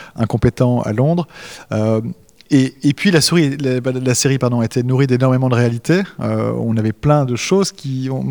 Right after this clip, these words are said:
on se rendait compte qu'à les mettre dans la fiction, elles sembleraient presque décalées, démesurées. Et on pouvait pas à chaque fois mettre un petit drapeau en disant « ceci est vrai ».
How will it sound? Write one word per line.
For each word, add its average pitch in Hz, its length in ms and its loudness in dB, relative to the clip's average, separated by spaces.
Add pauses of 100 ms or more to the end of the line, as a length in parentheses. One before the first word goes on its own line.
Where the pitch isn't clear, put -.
(120)
on 127 80 -4
se - 60 -8
rendait 131 120 0
compte 185 180 -2
qu'à 127 140 2
les 127 80 4
mettre 147 160 2
dans 131 100 0
la 120 120 2
fiction, - 400 -2
elles 120 100 -2
sembleraient 127 420 0
presque - 340 -2 (460)
décalées, 131 560 2
démesurées. 131 560 0 (440)
Et 117 80 2
on - 20 -2
pouvait 120 140 2
pas 120 80 2
à - 20 4
chaque 127 160 0
fois 131 160 4
mettre 120 240 -2
un 107 100 0
petit 120 120 -2
drapeau 117 340 2
en 117 60 0
disant « 113 320 -2
ceci - 280 -2
est 117 60 4
vrai ». 143 240 2